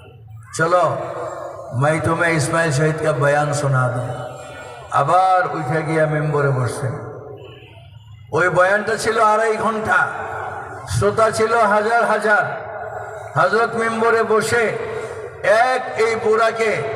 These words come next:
আবার পুনরায় ওই আড়াই ঘন্টার ওয়াজ পুনরায় কইরা তারপরে দোয়া করছেন।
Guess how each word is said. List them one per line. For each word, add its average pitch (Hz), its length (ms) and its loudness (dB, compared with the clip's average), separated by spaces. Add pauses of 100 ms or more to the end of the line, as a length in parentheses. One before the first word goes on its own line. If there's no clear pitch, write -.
(300)
আবার 262 440 2
পুনরায় 247 640 0
ওই 226 160 0 (120)
আড়াই 240 360 2
ঘন্টার 233 420 2
ওয়াজ 220 500 2 (520)
পুনরায় 262 540 4 (140)
কইরা 254 300 2
তারপরে 220 580 0
দোয়া 190 280 2
করছেন। 120 420 -4